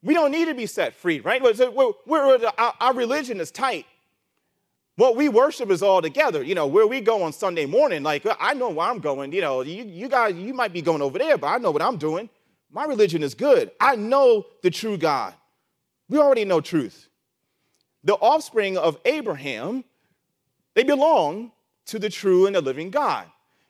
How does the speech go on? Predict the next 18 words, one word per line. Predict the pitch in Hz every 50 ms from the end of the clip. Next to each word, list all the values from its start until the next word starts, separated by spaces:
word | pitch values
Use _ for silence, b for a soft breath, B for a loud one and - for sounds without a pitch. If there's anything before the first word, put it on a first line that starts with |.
| _ _ -
It's | 226 196 -
part | - _ - 277 320 320 285
of | 190 185
our | 160 139 131 131 139 139 _ -
identity. | 196 202 208 - 392 370 320 190 123 92 - _ _ _ _ _ _ _ _ _ _ _ _ _ _
So | _ - 294
what | 277 240 311 330
do | 302
you | 302 311 262
mean | 226 269 285 233 170 147
that | 151 143 117 -
we | 160 185 202 185 175 - - 175
will | 226 233 208
become | 196 190 - 196 185 160 143
free? | - - 180 156 131 127
We | 170 233
don't | 247 214 170
have | 151 165 151 151 139 127 117